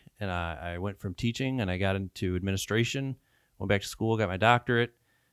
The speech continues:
And now my current role is I'm vice president of academics and student services, where I, I really just get to be involved in everything,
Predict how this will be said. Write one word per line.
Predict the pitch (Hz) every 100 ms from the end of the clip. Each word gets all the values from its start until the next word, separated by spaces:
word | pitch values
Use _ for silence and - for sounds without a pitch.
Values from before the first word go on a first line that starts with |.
| _
And | - 98
now | 95 101 104 104 101
my | 101
current | - 113 104
role | 113
is | 110
I'm | 95
vice | 92 101
president | - 104 95
of | 98
academics | - 98 98 -
and | 98
student | - 98 92
services, | 104 120 135 127 123 -
where | 92 90 90 87 101
I, |
I | 104 -
really | 120 135
just | 110
get | 98
to | 98
be |
involved | 90 95 92
in | 80
everything, | 87 90 80